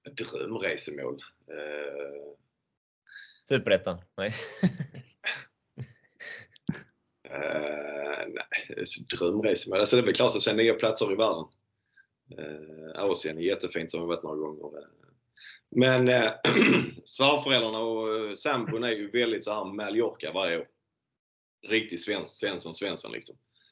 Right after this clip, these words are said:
Speaker 1: Eh, var med första gången i fjol och där var, det var faktiskt riktigt fint. Började liksom dagen med, eh, tio-ölen, som man brukar kalla det.
Speaker 2: <laughs>
Speaker 1: Så bara fortsätter man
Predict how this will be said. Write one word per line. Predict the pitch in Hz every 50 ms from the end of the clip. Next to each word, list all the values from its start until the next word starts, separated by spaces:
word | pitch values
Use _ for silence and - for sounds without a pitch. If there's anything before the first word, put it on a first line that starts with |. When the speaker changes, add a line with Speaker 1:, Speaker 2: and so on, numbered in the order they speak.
| _ _ _ _ _ _ _ _ _ - -
Speaker 1:
Eh, | 64 64 64 67 67 64 65 64 65
var | 80 98 107
med | 117 110 95
första | - 113 110 - 113
gången | 113 110 104 98
i | 98 92
fjol | - 113 107 95 -
och | 80 85
där | 90 90 85
var, | 87 85 78 62 - -
det | 85 92
var | 92 87
faktiskt | - - 82 78 - 73
riktigt | 78 78 - - - -
fint. | 76 65 - - - _ _ _ _ _ _ _ _ _ _ _ _ _ _ _ _ _ _ _ _ _ _ _ _ _ _ -
Började | - 92 95 95 92 87 85 85
liksom | 85 87 90 87 85
dagen | 90 85 82 80 78
med, | 78 78 76 76 78
eh, | 78 78 76 76 76 78 76 76 71 - -
tio-ölen, | - 101 92 90 90 85 82 82 78 82 80
som | - 82 82
man | 82 76
brukar | 71 69 - - -
kalla | - 82 78 76
det. | 69 67 - _ _ _ _ _ _ _ - 165 127 - - 508 - - - - 175 - - - 123 - 90 87
Speaker 2:
<laughs> | -
Speaker 1:
Så | - 87
bara | 90 104 98 87
fortsätter | - - 104 101 98 - - 98 87 - 92
man | 87 82 80 78 87